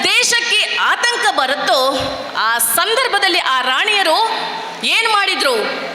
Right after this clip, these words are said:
ರೇಷ್ಮೆ ಸೀರೆ ಉಡ್ತಾ ಇದ್ದಂತಹ ರಾಣಿಯರು ಕಚ್ಚವನ್ನ ಕಟ್ಟಿದ್ರು. ಬಂಗಾರ ಕೈಗಳಲ್ಲಿ, ಬಂಗಾರದ ಕಡಗಗಳನ್ನ ಹಾಕ್ತಾ ಇದ್ದಂತಹ ರಾಣಿಯರು ಕೈಯಲ್ಲಿ ಜಳಪಿಸುವ ಖಡ್ಗವನ್ನ ಹಿಡಿದ್ರು, ಧುಮುಕಿದ್ರು. ಯಾತಕ್ಕಾಗಿ?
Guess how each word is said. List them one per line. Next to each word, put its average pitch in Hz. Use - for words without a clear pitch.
ರೇಷ್ಮೆ 381
ಸೀರೆ 339
ಉಡ್ತಾ 330
ಇದ್ದಂತಹ 320
ರಾಣಿಯರು 370
ಕಚ್ಚವನ್ನ 359
ಕಟ್ಟಿದ್ರು. 285
ಬಂಗಾರ 392
ಕೈಗಳಲ್ಲಿ, 339
ಬಂಗಾರದ 370
ಕಡಗಗಳನ್ನ 403
ಹಾಕ್ತಾ 330
ಇದ್ದಂತಹ 294
ರಾಣಿಯರು 403
ಕೈಯಲ್ಲಿ 330
ಜಳಪಿಸುವ 339
ಖಡ್ಗವನ್ನ 370
ಹಿಡಿದ್ರು, 330
ಧುಮುಕಿದ್ರು. 427
ಯಾತಕ್ಕಾಗಿ? 262